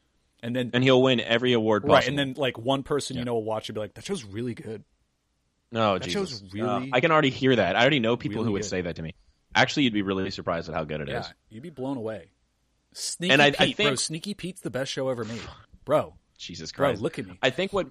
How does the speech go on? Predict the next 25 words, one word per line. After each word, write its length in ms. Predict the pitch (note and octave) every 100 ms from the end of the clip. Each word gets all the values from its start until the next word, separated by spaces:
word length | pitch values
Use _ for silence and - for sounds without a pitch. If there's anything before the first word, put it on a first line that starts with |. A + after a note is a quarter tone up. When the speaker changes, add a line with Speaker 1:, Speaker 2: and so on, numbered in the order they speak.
| - - -
Speaker 2:
what 180 | C3+ B2+
makes 260 | C3 -
this, 260 | C#3 A#2+ -
like, 200 | A2 F#2+
so 560 | - - A2 G#2+ G2+ F#2+
fascinating 640 | - G2 G2+ G2+ F2 E2+
is 140 | G2
the 80 | G2
fact 280 | - G2+ -
that 120 | F#2
Coda, 480 | - C3 C#3 G#2+ E3 _ _ _ _ _ _ _
which 180 | G2 G#2
is 100 | F#2+
a 60 | F#2+ -
Apple 880 | G2+ G#2+ G#2 G2+ A2 F#2 F#2 F2+ F2
Speaker 1:
What? 100 | F2
Speaker 2:
Plus 500 | - G2 G#2+ - -
T 160 | - G#2
V, 360 | G#2 A#2+ C3+ C3 -
Apple 240 | F#2+ -
T 140 | G2 G2+
V 120 | G2+
Plus, 380 | G2+ D3 - - _
Coda? 300 | F#2+ G2+ G3
Speaker 1:
Huh? 160 | - F#3+